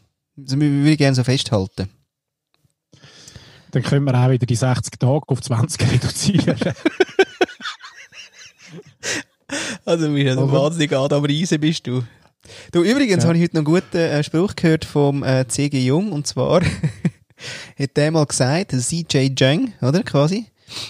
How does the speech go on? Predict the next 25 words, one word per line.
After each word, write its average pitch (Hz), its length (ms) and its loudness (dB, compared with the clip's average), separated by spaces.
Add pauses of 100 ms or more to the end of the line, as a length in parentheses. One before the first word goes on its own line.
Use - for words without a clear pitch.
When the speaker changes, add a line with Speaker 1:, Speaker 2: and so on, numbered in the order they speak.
Speaker 1:
hat 131 80 -2
gesagt, 143 380 -2
„Ich - 140 -6
bin 151 140 2
lieber 151 420 2
ganz 135 560 0
sch-, - 160 -10 (140)
als 120 280 0
gut.“ - 400 -4 (1300)
Oder 120 140 0
vielleicht 127 160 0
heisst's 123 280 0
auch, 117 160 2
„Ich 117 160 -4
bin 117 180 0
lieber 123 260 2
ganz 117 460 0
statt - 380 -2
gut.“ 113 400 0 (680)
<laughs> - 0 - (1000)
Nicht? 156 220 2
Das, 104 140 0
das 101 180 0
leben 113 260 4
wir. 95 120 0